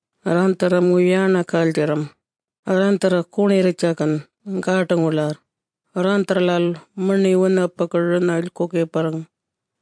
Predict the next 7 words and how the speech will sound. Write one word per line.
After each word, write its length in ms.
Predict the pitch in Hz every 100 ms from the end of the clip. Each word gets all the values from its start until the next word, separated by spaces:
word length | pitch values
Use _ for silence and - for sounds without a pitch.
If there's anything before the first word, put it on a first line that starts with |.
| _ _
Arantara 560 | - - 185 185 180 175
tlarerechaka 1080 | - 170 175 170 170 170 160 170 - 175 202 -
nang 260 | 190 190 185
churcha 640 | - 190 196 - 180 175 175 151
realal 480 | 165 170 170 165 170
komal. 480 | - 170 170 175 185 _ _ _ _ _ -
Manra 760 | 185 190 185 180 175 175 185